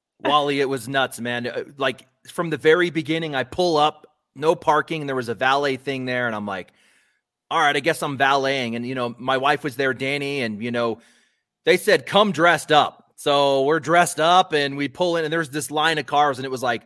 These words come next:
Beamer, Audi, and then behind me was, like, a Land Rover, and I pull up in my little,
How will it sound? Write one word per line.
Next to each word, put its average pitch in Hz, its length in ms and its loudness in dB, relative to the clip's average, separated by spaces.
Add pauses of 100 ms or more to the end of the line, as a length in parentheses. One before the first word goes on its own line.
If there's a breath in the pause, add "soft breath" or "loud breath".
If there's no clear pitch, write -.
(420)
Beamer, 190 540 0
Audi, 170 460 4
and 160 120 -2
then 147 60 -4
behind 147 340 -2
me 156 100 -4
was, 143 140 -4
like, 127 140 -4
a 123 40 -4
Land 135 320 -4
Rover, 113 280 -2
and 110 80 -6
I 113 60 -4
pull 139 240 -2
up 135 120 -6
in 131 60 -6
my 120 120 -2
little, 123 340 -4